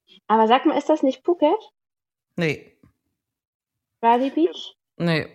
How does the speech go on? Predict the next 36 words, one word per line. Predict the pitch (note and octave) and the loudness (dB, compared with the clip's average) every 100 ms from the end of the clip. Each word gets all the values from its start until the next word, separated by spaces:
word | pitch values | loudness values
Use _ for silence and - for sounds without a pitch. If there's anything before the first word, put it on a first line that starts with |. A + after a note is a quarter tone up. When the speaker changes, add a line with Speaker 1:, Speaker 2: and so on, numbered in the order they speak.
| _ | _
Speaker 2:
ich | E3+ - | -14 -4
fand | F3 | 0
Speaker 1:
Ah, | G#3+ | 2
Speaker 2:
auch | |
Speaker 1:
da | G#3 | 2
gibt's | A3 | 0
Speaker 2:
Phuk-, | |
Speaker 1:
natürlich | A3+ A3+ G3+ | 0 0 0
auch | - | 0
einen, | F3 F3+ | -2 0
der | F3+ | -2
so | F#3 | -2
heißt. | F#3 F3 F#3 - - | 0 0 -2 -14 -6
Speaker 2:
ich | E3 E3+ | -4 2
war, | E3+ E3 - | 2 2 0
fand | G3+ F#3+ | -2 -2
Phuket | A3 A3 - | -4 -2 0
auch | E3+ | 0
die | F#3 F3 | 0 -6
beschissenste | F3 G3+ G3+ G3 - | -2 -2 -2 -4 -2
Insel | F3+ F3 F3 | 0 0 0
von | F3 D#3 | -2 -2
allen. | C3+ D3 C#3+ C3+ | 0 2 2 0
Also | B2+ C#3 | -2 -4
ich | D3 | -4
würd | E3 E3+ | -4 -2
meine | D3+ D3 | -2 0
Zeit | F3 D#3+ | 0 0
auf | D#3 - | -4 -4
Phuket | F#3 F3 E3 | -4 -2 -6
straffen | - - D3+ D3+ - | -4 -2 -2 -2 -2
und | D3+ | -2
mir | D3+ | -2
den | C#3+ | -2
Rest | C#3+ D3 - | -4 -6 -6
angucken. | D3 - - B2+ B2+ | -8 -8 -8 -8 -8